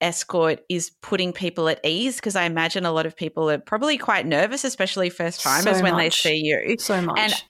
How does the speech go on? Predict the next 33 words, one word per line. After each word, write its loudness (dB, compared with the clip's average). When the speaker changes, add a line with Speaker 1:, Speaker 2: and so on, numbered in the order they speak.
Speaker 1:
yeah, 4
and, 0
you 2
know, 4
this 2
is -8
probably 2
true 2
with 0
dating. 2
I 4
imagine 0
that 0
there 4
are 4
a 4
lot 4
of -2
men 4
and 0
women 2
as 0
well 4
that -2
get 2
nervous 2
on 0
the 0
first 0
date 0
or 0
maybe 2
on -2